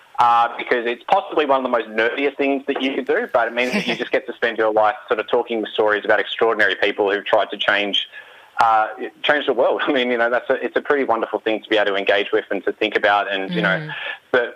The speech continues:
Speaker 1: one of the things that I think is most important about the story is that Curtin and Scullin at this time were called, so-called ordinary people when they were young. You know, this term "ordinary," which I find really weird because I only ever tend to meet extraordinary people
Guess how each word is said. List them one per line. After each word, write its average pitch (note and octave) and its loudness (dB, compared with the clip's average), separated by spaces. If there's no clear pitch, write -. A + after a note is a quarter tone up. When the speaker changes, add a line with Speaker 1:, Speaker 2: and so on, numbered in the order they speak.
Speaker 1:
one C#3+ 4
of C3+ -2
the - -8
things B2 -2
that A#2 2
I A#2 2
think A2+ -8
is - -14
most A2 0
important G#2+ 0
about G#2 2
the G2+ -8
story G2 0
is F#2 -2
that - 0
Curtin C#3 2
and A2 -2
Scullin A2 2
at A2 -2
this - -12
time G#2 0
were G#2+ 2
called, G#2 0
so-called B2 2
ordinary A2+ 2
people G2 -2
when G2 -2
they F2+ 4
were F2 0
young. F2+ 0
You F2+ -4
know, G2 2
this G#2+ -4
term A#2 2
"ordinary," A2+ 2
which F#2+ -2
I G#2 2
find B2 0
really G#2+ 0
weird G#2 -2
because G2+ -2
I C3+ 4
only C3 0
ever A2 0
tend A2 -4
to G#2 -8
meet G#2 0
extraordinary B2+ 0
people F#2+ -4